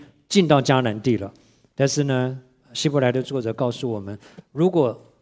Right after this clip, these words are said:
约书亚已经叫他们得安息，就不需要再立别的日子。但是有另外有一个安息日的安息为他们存留，那这个安息就是讲到在基督里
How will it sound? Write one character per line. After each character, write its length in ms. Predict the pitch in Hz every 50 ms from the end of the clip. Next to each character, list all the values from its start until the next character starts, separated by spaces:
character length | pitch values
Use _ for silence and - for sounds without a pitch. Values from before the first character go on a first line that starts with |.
| _ _ _ _ _ -
约 140 | 165 170
书 180 | 165 - 170 156
亚 200 | 147 131 110 113
已 140 | 123 135 135
经 180 | 117 131 156 165
叫 140 | 170 165 151
他 140 | 147 147
们 120 | 143 143 139
得 140 | 131 131 117
安 180 | 123 123 127 127
息， 220 | - - 113 104
就 140 | - - 135
不 140 | - - 131
需 160 | - - 143
要 80 | 123
再 160 | 117 113 123 113
立 160 | 113 113 107
别 220 | 101 - 104 95 90
的 100 | 104 101
日 140 | 98 98
子。 240 | 92 - - - 139 - _ _ - - _ _ - - _
但 140 | - 143 135
是 160 | - 147 135
有 180 | 123 117 113
另 300 | 117 117 170 190 185 165
外 140 | 156 147 135
有 160 | 123 113 107
一 100 | 107 113
个 120 | 113 123 117
安 160 | 120 120 123
息 200 | 127 - - 117
日 140 | 110 113 113
的 120 | 113 113
安 180 | 113 123 117 123
息 340 | 120 - - - 101 98 - _ _ _ -
为 120 | 120 120
他 120 | 113 113
们 120 | 110 113 113
存 260 | - - - 104 101
留， 180 | 98 98 90 90 - - _ _
那 100 | - 127 120
这 240 | - - - 175 147
个 120 | 127 120
安 180 | 117 123 120 123
息 200 | 120 - 113 101
就 100 | 113 110
是 140 | - 127
讲 200 | 113 - 107 95
到 140 | 98 107 104
在 200 | 107 - 117 104 101
基 280 | - - - - 165
督 220 | 147 - 143 135 131
里 200 | 120 110 90